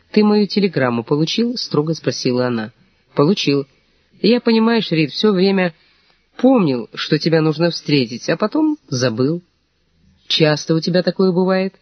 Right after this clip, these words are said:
как вчера?» — допрашивала Рита. «У меня, между прочим, день рождения был», — надулся Серёжка. «Восемнадцать лет мне исполнилось, совершеннолетие, между прочим». «Значит,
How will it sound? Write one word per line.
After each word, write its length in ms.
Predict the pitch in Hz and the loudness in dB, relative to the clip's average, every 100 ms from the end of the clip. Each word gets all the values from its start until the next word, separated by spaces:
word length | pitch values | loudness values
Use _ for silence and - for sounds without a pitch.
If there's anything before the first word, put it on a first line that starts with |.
| _ _ | _ _
как 180 | 190 - | -2 -2
вчера?» — 400 | - 202 190 185 _ - | 0 2 0 -4 _ -6
допрашивала 580 | 143 - 123 - 127 135 | -4 -2 -2 0 0 0
Рита. 320 | 120 - 117 _ _ _ _ _ _ _ _ - | -2 -6 -12 _ _ _ _ _ _ _ _ 2
«У 60 | |
меня, 300 | 160 202 254 | 4 4 4
между 280 | 240 196 160 | 2 2 0
прочим, 480 | 175 185 151 131 107 _ _ _ _ | 0 0 0 -4 -12 _ _ _ _
день 220 | 143 190 | 0 2
рождения 560 | 190 185 143 175 185 175 | 4 0 0 0 2 0
был», — 300 | 143 123 110 - | 0 -4 -6 -4
надулся 400 | 131 123 117 127 | -2 -2 -4 -6
Серёжка. 520 | - 127 117 - 117 _ _ _ - | -6 -6 -6 -8 -12 _ _ _ -4
«Восемнадцать 800 | 131 165 - 156 214 254 247 - | 0 2 2 0 0 0 -4 0
лет 280 | 160 170 175 | 2 2 0
мне 140 | 160 | -2
исполнилось, 760 | 139 - 147 135 120 123 - - - | -2 -4 -2 0 -2 -4 -8 -16 -16
совершеннолетие, 1080 | - 226 214 - 202 196 180 143 175 202 | -2 0 0 0 2 2 2 0 0 0
между 220 | 165 139 | 0 0
прочим». 440 | 139 123 113 107 107 _ _ _ _ _ _ _ _ _ | -2 -2 -4 -8 -8 _ _ _ _ _ _ _ _ _
«Значит, 640 | 139 135 175 180 233 - | -2 2 2 2 -2 -6